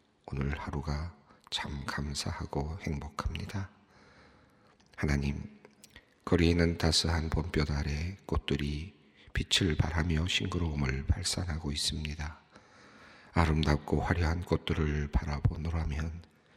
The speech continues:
우리의 가슴은 감격으로 벅차오르고 창조주 하나님의 위대하신 솜씨를 찬양하지 않을 수 없습니다.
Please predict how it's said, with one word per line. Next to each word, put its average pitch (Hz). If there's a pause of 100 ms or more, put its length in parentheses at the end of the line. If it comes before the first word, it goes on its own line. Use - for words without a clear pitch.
(320)
우리의 85
가슴은 82
감격으로 78
벅차오르고 76 (600)
창조주 73
하나님의 80
위대하신 87
솜씨를 87 (420)
찬양하지 73
않을 71
수 69
없습니다. 85